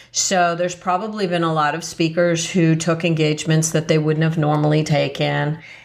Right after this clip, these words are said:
And I get it, you know, gotta keep the <laughs> lights on. I totally understand that. Um, but there were a few things that cropped up for me that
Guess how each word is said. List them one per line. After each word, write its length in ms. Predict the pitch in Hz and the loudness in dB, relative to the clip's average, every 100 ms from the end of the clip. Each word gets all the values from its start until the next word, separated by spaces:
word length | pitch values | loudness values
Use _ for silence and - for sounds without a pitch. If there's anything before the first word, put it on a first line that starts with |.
| _ | _
And 580 | 175 175 175 170 165 165 | -2 0 0 0 -2 -4
I 300 | 165 175 175 | -2 -2 0
get 260 | 185 220 190 | 0 0 0
it, 320 | 175 208 - | 0 -2 -4
you 140 | 180 | -2
know, 260 | 170 165 170 | 2 2 2
gotta 220 | 170 180 | 0 -2
keep 220 | 196 208 | -4 -4
the 60 | - | -2
<laughs> 80 | 160 | 0
lights 340 | 180 247 - 156 | 2 0 0 -2
on. 340 | 139 147 165 | 0 0 0
I 180 | 165 180 | -2 -4
totally 460 | 180 220 233 196 | -2 0 0 0
understand 760 | 170 156 190 185 - 180 185 185 | 0 -2 -4 -4 -4 -2 0 0
that. 300 | 165 143 - - - - - | 0 -2 -4 -10 -18 -16 -4
Um, 340 | 190 180 170 165 | 0 0 -2 -6
but 160 | 160 | -6
there 120 | 170 202 | -2 0
were 160 | 196 | 2
a 60 | 196 | 0
few 260 | - 226 | -2 -4
things 260 | 240 233 196 | 0 0 0
that 140 | - | -4
cropped 400 | - 190 175 - | -2 -2 -2 0
up 180 | 190 - | -4 -4
for 260 | - - 170 | -10 -6 0
me 760 | 170 175 220 208 175 175 - - _ _ | 2 2 2 2 0 -2 -6 -16 _ _
that 540 | 165 180 170 170 170 | -4 -2 0 -2 -4